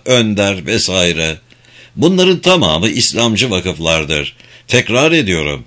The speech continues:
devlet neden kendi yurt yapamaz da bu vakıflara para pompalar?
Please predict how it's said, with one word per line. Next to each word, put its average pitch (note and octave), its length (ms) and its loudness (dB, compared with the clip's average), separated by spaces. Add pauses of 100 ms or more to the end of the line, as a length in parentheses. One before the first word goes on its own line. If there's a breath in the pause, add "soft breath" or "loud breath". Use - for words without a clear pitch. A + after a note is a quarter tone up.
(200 soft breath)
devlet C3 540 2
neden C#3+ 380 0
kendi C#3 340 -2
yurt B2+ 380 0
yapamaz C#3 540 0
da B2 140 0
bu D3 120 2
vakıflara B2 600 0
para G#2+ 280 0
pompalar? F2+ 680 0